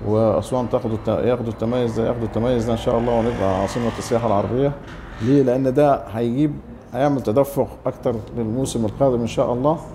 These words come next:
آه، بالنسبة للسياحة العربية، أنا عايز برضه، أنا عايز أنشط السياحة العربية لل-، يزوروا أسوان. بس يعني النهاردة أسوان أولًا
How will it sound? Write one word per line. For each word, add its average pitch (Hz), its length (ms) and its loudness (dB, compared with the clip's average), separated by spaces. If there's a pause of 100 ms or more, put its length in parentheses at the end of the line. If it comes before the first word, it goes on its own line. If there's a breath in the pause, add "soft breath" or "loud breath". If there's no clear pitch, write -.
(400 loud breath)
آه، 110 560 2
بالنسبة 117 440 0
للسياحة 120 320 0
العربية، 107 480 2 (400)
أنا 117 140 0
عايز 107 280 -2 (240)
برضه، 117 220 -2
أنا 117 120 0
عايز 110 200 0
أنشط 110 360 -2
السياحة 107 380 -4
العربية 110 440 0 (480 loud breath)
لل-، 98 1080 0
يزوروا 113 360 2
أسوان. 120 340 -2 (360)
بس 101 200 -8 (100)
يعني 101 220 -2
النهاردة 117 400 -2
أسوان 123 260 -4 (480 loud breath)
أولًا 120 340 4